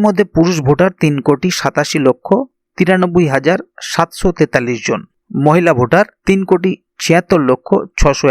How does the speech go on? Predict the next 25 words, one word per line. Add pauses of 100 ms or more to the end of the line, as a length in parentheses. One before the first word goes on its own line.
এগারো
জন (380)
এবং (180)
তৃতীয়
লিঙ্গের
ভোটার
রয়েছেন (280)
এক
হাজার (160)
আটশো (220)
এগারো
জন। (760)
কেন (280)
বাদ (120)
পড়ল (160)
এত (140)
নাম? (420)
নির্বাচন (100)
কমিশনের
তথ্য (120)
অনুযায়ী (160)
বাদ (140)
পড়া
ভোটারদের
মধ্যে